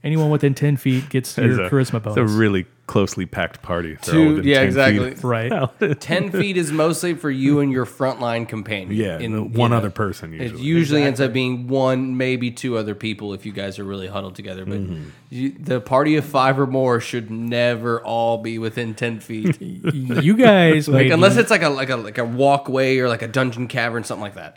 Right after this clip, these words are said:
Speaker 1: I distinctly remember you guys making liberal use of it when you were being teleported around the mage towers.
Speaker 2: Yeah, that makes sense.
Speaker 1: <laughs> You kinda had to be close for that, though.
Speaker 2: Yeah, and I always failed those.
Speaker 1: Yeah, you did. Even with the bonus.
Speaker 2: Yeah.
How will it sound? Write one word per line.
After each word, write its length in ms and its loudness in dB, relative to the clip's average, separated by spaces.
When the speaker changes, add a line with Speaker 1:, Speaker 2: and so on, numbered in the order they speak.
Speaker 1:
I 300 2
distinctly 520 0
remember 300 4
you 120 4
guys 140 2
making 320 -2
liberal 460 6
use 320 2
of 120 -2
it 200 -6
when 160 -2
you 120 2
were 140 2
being 240 0
teleported 600 0
around 300 0
the 40 -4
mage 300 -2
towers. 560 -8
Speaker 2:
Yeah, 260 0
that 120 2
makes 240 -12
sense. 400 -18
Speaker 1:
<laughs> 40 -20
You 80 0
kinda 240 4
had 200 2
to 40 -4
be 80 0
close 320 -6
for 140 -8
that, 240 -12
though. 240 -10
Speaker 2:
Yeah, 180 0
and 180 0
I 100 -2
always 260 -8
failed 240 -10
those. 280 -18
Speaker 1:
Yeah, 140 -2
you 140 -6
did. 80 -16
Even 280 4
with 120 -2
the 60 -10
bonus. 360 -10
Speaker 2:
Yeah. 220 -10